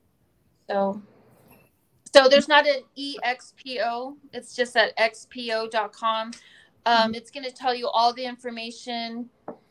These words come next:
Speaker 1: Um, closer to the time, we'll, we're gonna be announcing more, more guest stars and stuff like that, and a lot of the other stuff. Yes.
Speaker 2: There you go. Awesome. Well, I'm excited.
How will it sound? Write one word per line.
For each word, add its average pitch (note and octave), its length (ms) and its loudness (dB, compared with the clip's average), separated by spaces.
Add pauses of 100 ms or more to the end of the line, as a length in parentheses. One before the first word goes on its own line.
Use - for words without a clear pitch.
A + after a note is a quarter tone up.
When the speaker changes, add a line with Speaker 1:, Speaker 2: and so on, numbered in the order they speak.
(340)
Speaker 1:
Um, G#3 520 -2 (320)
closer D#4 400 0
to D4+ 160 -14
the C#4+ 120 -8
time, B3+ 560 -2
we'll, A3+ 480 -2
we're A#3+ 160 -4
gonna B3+ 240 -4
be A#3+ 160 -6
announcing G#3+ 640 -6
more, G#3 500 -2 (320)
more A3+ 240 -2
guest G#3+ 380 0
stars G#3 480 0
and G#3+ 100 -12
stuff G#3 260 -6
like G#3 200 -6
that, G3+ 420 2
and G3 460 -6
a G3+ 80 -8
lot G#3 180 0
of G3+ 160 -6
the G3+ 140 -2
other G3+ 160 -4
stuff. G3 420 -2
Yes. - 600 -10 (880)
Speaker 2:
There G#3 200 -6
you A3 120 -2
go. - 60 -12 (1800)
Awesome. G#3 480 -4 (100)
Well, - 140 -6
I'm A#3 180 0
excited. F#3+ 720 -4